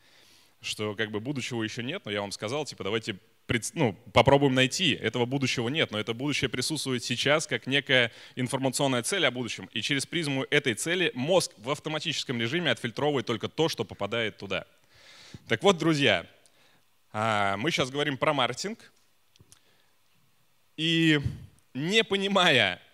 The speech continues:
как происходит фильтрация у ваших потребителей,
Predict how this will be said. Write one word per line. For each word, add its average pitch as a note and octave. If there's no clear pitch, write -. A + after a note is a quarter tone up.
как F3
происходит C#3+
фильтрация B2+
у A2+
ваших B2
потребителей, C3